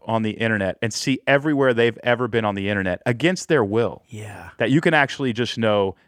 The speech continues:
Speaker 1: everywhere their car has been. I remember this big scare in the Bush administration that because of nine eleven,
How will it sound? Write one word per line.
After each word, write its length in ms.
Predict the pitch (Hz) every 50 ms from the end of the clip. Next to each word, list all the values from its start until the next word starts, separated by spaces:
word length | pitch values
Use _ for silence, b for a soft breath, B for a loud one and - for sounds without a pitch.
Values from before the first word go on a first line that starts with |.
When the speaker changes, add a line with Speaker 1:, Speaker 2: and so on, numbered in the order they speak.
| _ -
Speaker 1:
everywhere 380 | - 135 143 175 170 160 160 156
their 140 | 139 135 120
car 340 | - - - 120 113 113 117
has 140 | 113 101
been. 400 | 92 113 110 110 110 107 107 107 - -
I 80 | 160 233
remember 340 | 277 294 247 220 208 190
this 180 | 165 151 135 -
big 240 | - 175 175 170 -
scare 400 | - - - - 156 151 147 143
in 80 | 135
the 80 | 120 110
Bush 280 | 101 120 120 120 - 123
administration 840 | 107 104 101 98 90 - - 95 85 87 - - - 82 80 - b b b b b b b b b -
that 440 | 117 131 131 123 117 - _ -
because 440 | 120 131 120 - - 165 170 165 147
of 120 | 156 131 131
nine 240 | 131 131 127 123
eleven, 760 | 117 110 110 123 127 123 120 104 104 98 98 98 98 98 98